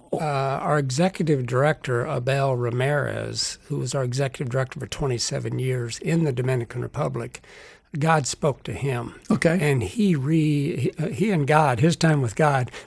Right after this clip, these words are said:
Speaker 2: reinvented the ministry. And he came to Brent and I and say, and said, "I think we, we need to, uh, follow a different path, a different methodology." And we listened to him. We said, "That just makes all the sense in the world." We agreed. He heard from God.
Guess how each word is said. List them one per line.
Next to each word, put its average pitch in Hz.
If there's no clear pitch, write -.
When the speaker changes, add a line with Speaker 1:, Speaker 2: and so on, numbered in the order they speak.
Speaker 2:
reinvented 147
the 120
ministry. 131
And 110
he 165
came 151
to 123
Brent 135
and 120
I 120
and 120
say, 131
and 135
said, 135
"I 135
think 151
we, 143
we 151
need 139
to, 127
uh, 127
follow 135
a 120
different 127
path, 127
a 131
different 127
methodology." 123
And 135
we 131
listened 151
to 151
him. 143
We 123
said, 131
"That 160
just 143
makes 131
all 131
the 110
sense -
in 135
the 127
world." 123
We 143
agreed. 123
He 127
heard 117
from 113
God. 123